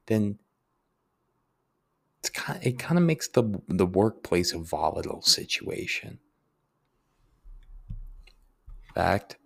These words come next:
there are more people hitting up H R about this quote-unquote liar of an administrator. So we'll see,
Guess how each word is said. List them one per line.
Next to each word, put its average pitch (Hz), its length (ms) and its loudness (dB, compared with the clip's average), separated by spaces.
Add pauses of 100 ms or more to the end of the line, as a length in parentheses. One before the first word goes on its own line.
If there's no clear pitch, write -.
(520)
there 98 160 8
are 104 40 8
more 104 280 8
people 120 340 6
hitting 123 280 4
up 120 140 0
H 123 260 4
R 147 200 6
about 90 320 0
this - 160 -2
quote-unquote 98 640 2
liar 92 460 4
of 101 100 4
an 101 120 2
administrator. 104 880 0
So 87 400 0 (600)
we'll 110 140 2
see, 127 400 2